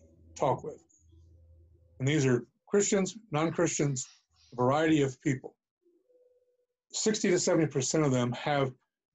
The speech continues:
been experiencing pornography, as an example, uh,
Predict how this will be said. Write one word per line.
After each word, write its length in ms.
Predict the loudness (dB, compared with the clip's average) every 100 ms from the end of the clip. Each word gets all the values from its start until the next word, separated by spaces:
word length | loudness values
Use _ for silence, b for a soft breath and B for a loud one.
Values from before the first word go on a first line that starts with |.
| _ -4
been 140 | 0
experiencing 960 | 0 -2 -2 0 2 2 0 0 0 0
pornography, 800 | -4 -2 0 0 0 -4 -4 -6 -2
as 140 | -2
an 80 | -2
example, 680 | -2 -2 -2 -2 -4 -6 -8 _ _ _ _ _ _ _ _ _ _ -4
uh, 240 | 0 0